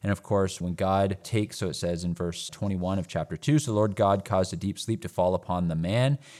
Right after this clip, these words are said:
And while he slept, he took one of his ribs and closed it up in its place with flesh. And the rib that the Lord God had taken from the man, he made into a woman and brought her to the man. And the man said, 'This at last is bone of my bones and flesh of my flesh.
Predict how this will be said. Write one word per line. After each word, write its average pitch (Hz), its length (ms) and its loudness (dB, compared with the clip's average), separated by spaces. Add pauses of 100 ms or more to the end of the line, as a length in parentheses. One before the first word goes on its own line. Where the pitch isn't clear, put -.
And 98 120 0
while 113 180 8
he 107 160 0
slept, - 540 2
he 107 140 -6
took - 300 -6
one 104 220 0
of 98 100 -2
his 82 160 -4
ribs 117 400 2
and 92 100 -2
closed 98 320 -4
it - 60 -6
up 90 180 0
in 90 80 -4
its - 180 -10
place 87 300 -6
with - 120 -12
flesh. 120 460 2 (280)
And 101 100 0
the 98 80 2
rib 117 380 4
that 110 200 0
the 85 120 0
Lord 98 340 2
God 95 280 2
had 85 120 -4
taken 107 360 -2
from 90 140 -6
the 78 80 -2
man, 110 400 2
he 95 120 0
made 110 340 4
into 90 260 -2
a 78 100 -2
woman 107 460 2
and 85 220 -2
brought 95 320 2
her 98 120 0
to - 260 -4
the 87 80 -2
man. 110 460 2
And - 200 -4
the 87 60 0
man 92 320 0
said, 123 460 2
'This 110 280 0
at 76 160 -4
last 120 380 -2
is 85 100 -4
bone 92 320 0
of 87 80 0
my 80 160 -2
bones 120 460 2
and 85 100 -4
flesh 92 300 -6
of 131 80 -2
my 120 100 -4
flesh. 120 460 0